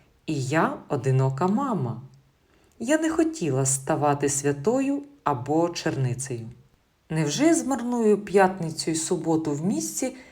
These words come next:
де немає жодного чоловіка, крім священників? Уперше я поїхала до монастиря двадцять шість років тому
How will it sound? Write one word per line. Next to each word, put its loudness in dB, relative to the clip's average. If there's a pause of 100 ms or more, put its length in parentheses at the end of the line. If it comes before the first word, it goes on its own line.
(240)
де 6
немає 2
жодного 0
чоловіка, 0
крім -2
священників? -2 (1000)
Уперше 0
я 2
поїхала 0
до 0
монастиря 0
двадцять -2
шість -4
років -2
тому -4